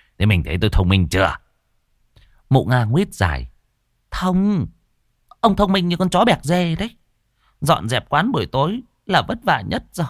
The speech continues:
Đến lúc đấy xong thì nghỉ ngơi chứ, lại phải đi mổ chó."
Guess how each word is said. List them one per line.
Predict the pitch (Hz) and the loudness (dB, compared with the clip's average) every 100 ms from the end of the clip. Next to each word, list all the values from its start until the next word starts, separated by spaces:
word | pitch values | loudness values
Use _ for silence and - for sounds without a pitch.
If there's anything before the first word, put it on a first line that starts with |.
| - - _ _ _ _ _ _ - | -8 -20 _ _ _ _ _ _ -2
Đến | 262 | 0
lúc | 247 208 | 0 -2
đấy | 214 220 | -4 0
xong | 240 202 | 2 2
thì | 175 | 0
nghỉ | 151 143 | -2 -2
ngơi | 98 190 208 | 0 0 0
chứ, | 175 233 226 - _ _ _ - | -2 -4 -4 -6 _ _ _ -6
lại | 240 208 | -2 -2
phải | - | -4
đi | 147 208 | -2 0
mổ | 185 113 | 2 0
chó." | 175 180 277 | 0 -2 -4